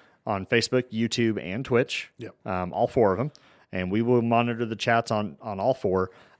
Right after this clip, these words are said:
Speaker 1: Um, the difference being is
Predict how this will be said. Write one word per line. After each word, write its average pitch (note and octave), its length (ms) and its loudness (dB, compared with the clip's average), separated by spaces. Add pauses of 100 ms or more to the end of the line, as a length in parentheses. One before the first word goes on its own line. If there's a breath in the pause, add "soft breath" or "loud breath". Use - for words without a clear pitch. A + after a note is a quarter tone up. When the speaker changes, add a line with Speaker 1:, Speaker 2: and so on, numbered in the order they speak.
Speaker 1:
Um, A2+ 460 2 (1160)
the C#3+ 180 4
difference F#3+ 560 8
being C3 580 0
is G#2 640 0